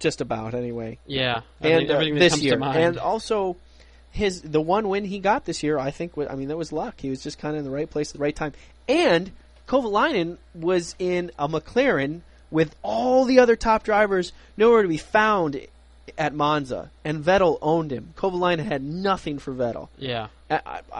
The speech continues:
Speaker 1: I, I don't know. I, I think he did so-so at best. And, uh, early this year, we kinda said that, "Oh, compared Hamilton to Kovalainen, Kovalainen's pretty good." I, I take that back now.
Speaker 2: Yeah. <laughs> I guess that, that, uh, the,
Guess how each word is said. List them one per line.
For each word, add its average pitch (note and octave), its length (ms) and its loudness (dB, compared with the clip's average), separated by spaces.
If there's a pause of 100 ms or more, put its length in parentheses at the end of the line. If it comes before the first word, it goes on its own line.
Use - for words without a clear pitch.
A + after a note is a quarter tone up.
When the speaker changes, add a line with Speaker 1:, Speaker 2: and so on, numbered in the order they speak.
Speaker 1:
I, D3+ 140 -2
I C3+ 140 0
don't B2+ 160 -2
know. A2 120 -10
I, B2 340 -4
I C3 40 -2
think C3+ 260 -8
he - 180 -8
did A#2+ 220 -4
so-so A#2+ 540 -6
at - 120 -12
best. A#2 320 -10
And, B2+ 220 -10 (480)
uh, B2 200 -2
early F3 320 4
this D3 220 -4
year, E3 220 2
we C3 140 -4
kinda C3+ 260 -4
said C#3+ 240 -2
that, A#2+ 240 0
"Oh, G#3+ 260 -2
compared E3+ 480 -2
Hamilton D#3+ 440 -4
to C#3 60 -6
Kovalainen, C#3+ 500 -2
Kovalainen's C3+ 360 -4
pretty B2 180 -8
good." B2 180 -4
I, A#2+ 220 -2
I B2 160 -4
take B2+ 280 -8
that A2+ 220 -12
back A#2+ 300 -10
now. - 220 -18 (600)
Speaker 2:
Yeah. C#3 220 0 (240)
<laughs> - 240 -6
I E3+ 160 4
guess D3 200 -4
that, D3 300 -6
that, C#3 280 -8
uh, B2+ 220 -4
the, A#2+ 180 -14